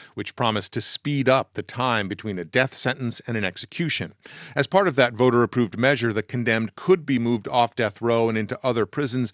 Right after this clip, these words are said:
and required to work. Now, death penalty proponents accuse Governor Newsom of exploiting that lesser-known section of Prop sixty-six for political gain. Michael Rushford is president of the conservative Criminal Justice Legal Foundation.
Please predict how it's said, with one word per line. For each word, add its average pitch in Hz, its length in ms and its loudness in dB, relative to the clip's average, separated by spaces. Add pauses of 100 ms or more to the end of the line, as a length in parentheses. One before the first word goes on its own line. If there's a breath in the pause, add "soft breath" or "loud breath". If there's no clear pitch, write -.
(240 loud breath)
and 113 180 -2
required 120 640 0
to 131 140 -4
work. 147 500 -4 (320 loud breath)
Now, 107 160 2
death 120 260 0
penalty 110 340 -2
proponents 135 640 0
accuse 127 320 0
Governor 113 260 2
Newsom 117 340 0
of 107 140 -2
exploiting 123 600 -2
that 98 180 -4
lesser-known 101 560 -2
section 135 440 -4
of 92 120 -8
Prop 95 240 -2
sixty-six - 640 -6
for - 260 -6
political 120 540 -2
gain. 110 460 -2 (420 loud breath)
Michael 110 260 -2
Rushford 120 400 2
is 101 100 -6
president 107 420 -2
of 95 100 -8
the 104 60 -6
conservative 110 640 -2 (140)
Criminal 147 340 -2
Justice 104 640 -6
Legal 120 340 -2
Foundation. 85 600 -12